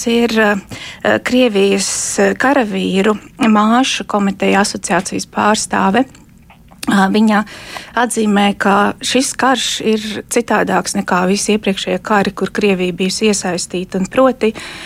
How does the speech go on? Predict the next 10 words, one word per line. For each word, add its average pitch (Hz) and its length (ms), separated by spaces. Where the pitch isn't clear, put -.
ka 208 320
vecāki 196 800
baidās 202 840
izteikties, 196 920
ā, 190 60
un 202 160
meklēt 277 480
savus 240 320
dēlus, 214 540
un, 214 300